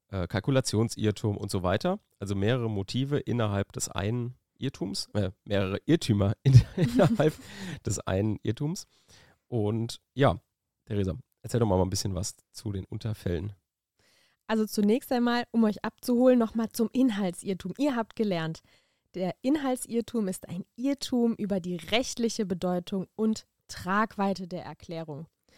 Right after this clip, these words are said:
Speaker 2: Über die rechtliche Bedeutung, Tragweite der Erklärung. Der Erklärende weiß, was er sagt, er weiß aber nicht, was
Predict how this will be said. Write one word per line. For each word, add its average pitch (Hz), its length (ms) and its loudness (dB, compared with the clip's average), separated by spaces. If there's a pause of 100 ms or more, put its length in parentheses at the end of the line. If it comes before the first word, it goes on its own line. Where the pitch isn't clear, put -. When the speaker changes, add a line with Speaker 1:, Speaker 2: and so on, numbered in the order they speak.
(320)
Speaker 2:
Über 202 220 0
die 170 100 -10
rechtliche 254 500 -4
Bedeutung, 180 520 -4
Tragweite 180 560 -8
der 175 160 -6
Erklärung. 247 580 0 (640)
Der - 100 -6
Erklärende 202 840 -2
weiß, 190 460 -2 (120)
was 160 460 -8
er 277 140 -4
sagt, 294 480 -6 (640)
er 208 160 -4
weiß 175 240 -6
aber 208 200 -2
nicht, 226 220 -2
was 233 200 -6